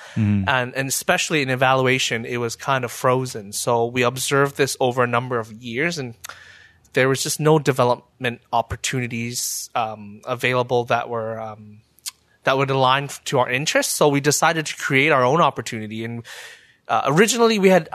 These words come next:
Speaker 2: this idea where we would take three or four months off, me and my other colleague,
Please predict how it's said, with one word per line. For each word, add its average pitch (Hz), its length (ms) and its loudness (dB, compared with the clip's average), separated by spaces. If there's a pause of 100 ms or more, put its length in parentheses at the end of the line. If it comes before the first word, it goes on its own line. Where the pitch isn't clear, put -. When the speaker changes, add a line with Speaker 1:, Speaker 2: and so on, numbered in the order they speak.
Speaker 2:
this 165 220 0
idea 151 420 2
where 156 100 6
we 135 120 0
would 123 160 -4
take 143 280 -4
three - 460 -6
or 147 60 4
four 143 200 2
months 135 260 -2
off, 127 220 2
me 139 140 -2
and 131 80 -4
my 117 140 0
other 123 180 0
colleague, 123 600 -2